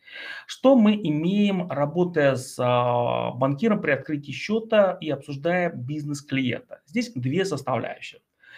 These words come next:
Первое и, э, самое важное. Если клиент может показать, что его бизнес как-то связан с Эмиратами,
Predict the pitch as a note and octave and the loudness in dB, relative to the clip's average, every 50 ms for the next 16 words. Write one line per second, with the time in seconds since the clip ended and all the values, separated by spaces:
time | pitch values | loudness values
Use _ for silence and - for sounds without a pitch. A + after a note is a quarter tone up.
0 | - - _ _ _ _ _ - F#3+ A3 A3 G#3+ G#3+ G#3 G3+ - - - - E3 | -20 -20 _ _ _ _ _ 2 4 4 4 4 4 4 2 0 -4 -8 -6 -4
1 | E3 D#3+ D#3 D3+ D3 - - - C#3 C3+ C3+ C3+ C3+ C3+ B2+ A#2 A#2+ B2 - - | -2 0 2 2 2 0 0 0 0 2 2 0 0 -2 -2 -4 -6 -8 -4 0
2 | E3+ E3+ E3+ E3+ E3 D3 C#3 C3+ B2+ A2 G#2 G#2+ - - - - - A#2 A2+ A#2+ | 0 2 2 2 2 2 2 4 2 2 0 -4 -10 -16 -20 -18 -16 -12 -8 -4
3 | D#3 F#3+ F#3 F3 E3+ C#3+ C3+ - - C3 C#3+ C#3+ C3+ A2+ - - - _ - B2 | -4 -2 -2 -2 -6 -8 -8 -6 -4 0 0 2 2 0 0 -4 -8 _ -6 -4
4 | B2+ C3+ D3 D#3 C3+ C3 A#2+ - - A#2 A#2+ A#2 A#2 A#2 A#2+ A2 - - - A#2 | -2 0 0 0 -2 -2 -4 -4 -6 -6 -4 -4 -4 -2 -4 -4 -6 -8 -10 -8
5 | A2+ A#2 A#2 A#2+ B2+ A#2+ A#2+ A2+ - - - A#2+ A2 - - - - - - A2+ | -6 -6 -4 -4 -4 -4 -4 -6 -6 -4 -4 -4 -4 -4 -10 -18 -14 -10 -8 -8
6 | A2 - A#2+ - - B2 B2 B2+ A#2 A2+ G#2+ A2 - - C#3 D3 E3 D#3+ | -8 -8 -12 -12 -6 -2 0 0 2 0 -2 -4 -6 -6 -6 -6 -8 -10